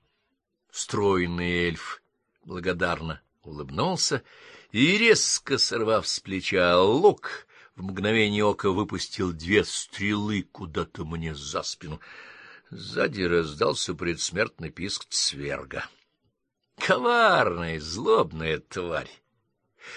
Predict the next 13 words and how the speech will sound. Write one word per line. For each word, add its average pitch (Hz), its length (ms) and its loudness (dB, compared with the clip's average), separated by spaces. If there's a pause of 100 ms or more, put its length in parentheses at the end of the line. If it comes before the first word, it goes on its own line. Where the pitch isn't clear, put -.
(140)
Пользуясь 175 600 4
маленьким 113 580 2
ростом, 120 420 2
подкрадывается 113 1080 2
совершенно 104 480 0
бесшумно 104 760 0 (300)
и 98 180 -4
так - 440 -2
нежно 92 580 -4
прокусывает 92 840 -6
кожу, 101 500 0
что 104 260 -2
человек 110 460 -2